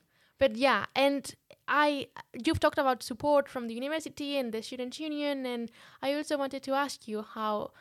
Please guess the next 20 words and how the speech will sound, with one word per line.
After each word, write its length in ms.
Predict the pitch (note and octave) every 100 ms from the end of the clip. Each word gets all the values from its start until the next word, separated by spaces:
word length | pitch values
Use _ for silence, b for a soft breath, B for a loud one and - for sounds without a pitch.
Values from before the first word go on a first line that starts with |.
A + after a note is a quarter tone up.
| B B B
the 380 | G#3 B3 A#3 A3+
entrepreneurship 600 | A#3+ B3+ B3 C4 C4+ A#3+
team 400 | - D4+ B3+ G#3 -
at 100 | G#3
the 80 | A3
University 420 | A3+ A#3+ A#3+ -
of 140 | A3+
Sussex 480 | - C4+ - A3 -
has 300 | - A#3 G#3+ -
also 180 | A#3+ A#3
supported 560 | A3 - C4 C4+ G3
you 220 | G#3+ G3+ G#3
throughout 400 | A3 G#3+ G#3+ A3+
your 100 | G#3+
journey 580 | A3+ A3 G#3+ G#3 G#3 G#3+ b b
and 200 | A#3+ A#3 - -
what 280 | A3 A#3
that 200 | B3 -
looks 260 | A#3 B3 -
like. 460 | A3 A#3+ C#4 -